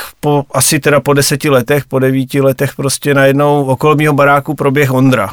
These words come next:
A já tam něco na dvoře dělal, tak jsme se zakecali a on říkal: "Hele, já poběžím maraton, to je,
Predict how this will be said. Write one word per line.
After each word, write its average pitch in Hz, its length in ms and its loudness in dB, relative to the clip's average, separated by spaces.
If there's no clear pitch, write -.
A 117 120 -6
já 139 240 2
tam 156 160 0
něco 147 240 -2
na 135 140 2
dvoře 131 280 0
dělal, 147 520 0
tak 139 180 -6
jsme 147 140 -2
se 120 140 -4
zakecali 147 560 -2
a 143 40 0
on 139 100 0
říkal: 131 200 -4
"Hele, 160 180 -4
já 170 160 -2
poběžím 156 340 -2
maraton, 165 460 0
to 139 100 -4
je, 131 140 -2